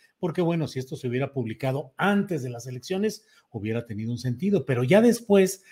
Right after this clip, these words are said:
pues parece que embona en lo que ya hemos platicado, en este propósito de ir tirando lastre y de ir haciendo a un lado a algunos, eh, dirigentes, en este caso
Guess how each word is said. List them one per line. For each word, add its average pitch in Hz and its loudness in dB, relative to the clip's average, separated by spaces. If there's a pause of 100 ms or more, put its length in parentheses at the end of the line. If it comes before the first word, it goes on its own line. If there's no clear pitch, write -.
(200)
pues 170 4
parece 196 2
que 160 4
embona 156 4
en 147 -2
lo 135 -4
que 131 -6
ya 135 -4
hemos 135 -6
platicado, 147 -8 (320)
en 123 0
este 131 2
propósito 151 4 (240)
de 135 2
ir 156 4
tirando 156 6
lastre 151 0 (180)
y 147 -2
de 151 4
ir 175 4
haciendo 156 -2
a 156 2
un 165 0
lado 156 2 (260)
a 135 -4
algunos, 143 2
eh, 131 2
dirigentes, 139 -2
en 101 -12
este 123 -10
caso 110 -8